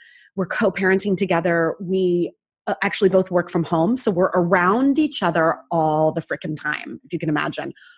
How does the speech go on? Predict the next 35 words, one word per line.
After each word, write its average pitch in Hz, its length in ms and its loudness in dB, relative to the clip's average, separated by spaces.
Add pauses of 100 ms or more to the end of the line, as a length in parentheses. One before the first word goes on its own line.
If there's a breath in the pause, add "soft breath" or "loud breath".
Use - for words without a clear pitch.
Around 311 200 4
each 330 100 4
other 269 200 2 (140)
<laughs> - 140 -10
all 269 220 2
the 220 160 2
time. 180 420 -2 (640 loud breath)
And 220 520 4 (880)
as 240 140 2
I 247 220 4
said 233 240 2
to 247 80 4
him 220 160 4
the 202 80 4
other 190 120 2
day 180 440 2
on 170 400 -2
lucky 175 200 -4
number 175 200 -2
thirteen, 170 540 -4
I - 80 -6
was 170 140 -6
like, 165 220 -4
"Honey, 196 240 -2
there's 180 240 -4
no 190 360 -2
one 226 260 -2
I'd 190 220 -4
rather 170 320 -2
do 156 340 -4
the 151 100 -8
daily 156 300 -8
grind 143 640 -10 (540)
of 160 400 -4
life 170 680 -4